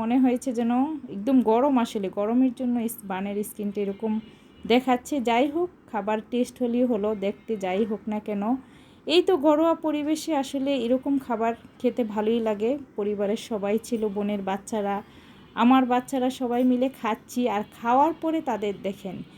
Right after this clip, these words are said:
এই যে ভিডিওর প্রথমে বলেছিলাম না, আমার জীবনে একটা জিনিসই মিসিং, সেটা হলো ভাই। এরপরেও আসলে আমার বাচ্চাদের জীবন ভাই না থাকলেও তাদের এই কাজিনরা অনেক সুন্দর, তাদের বন্ডিং, ভালোবাসা কোনো অংশে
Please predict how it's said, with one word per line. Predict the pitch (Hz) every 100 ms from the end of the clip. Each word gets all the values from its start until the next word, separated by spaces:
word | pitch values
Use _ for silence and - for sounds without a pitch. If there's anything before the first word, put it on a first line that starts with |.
| - - -
এই | 302 302
যে | 285
ভিডিওর | 269 247 285 269
প্রথমে | 269 277 285 294
বলেছিলাম | 262 269 294 294 311 320
না, | 311 190
আমার | 202 208 226
জীবনে | 226 240 220
একটা | 226 - 247
জিনিসই | 240 254 262 269 220
মিসিং, | 220 - 254 320 -
সেটা | 226 214 208
হলো | 196 185 160
ভাই। | 180 180 - - - - - - -
এরপরেও | 285 - 349 359
আসলে | 349 339 339
আমার | 339 277 302
বাচ্চাদের | 277 302 311 339 - 277
জীবন | 277 269 311 320 294 - 196
ভাই | 190 226 254 285
না | 285 285
থাকলেও | 311 302 240 214 254 - - - -
তাদের | 247 254 269 -
এই | 254 269 262 -
কাজিনরা | 247 247 285 302 311 294 247 226
অনেক | 233 247
সুন্দর, | - 254 262 262 262 247
তাদের | 208 226 202
বন্ডিং, | 202 208 220 226
ভালোবাসা | 202 196 202 214 220 220 214
কোনো | 208 208
অংশে | 214 220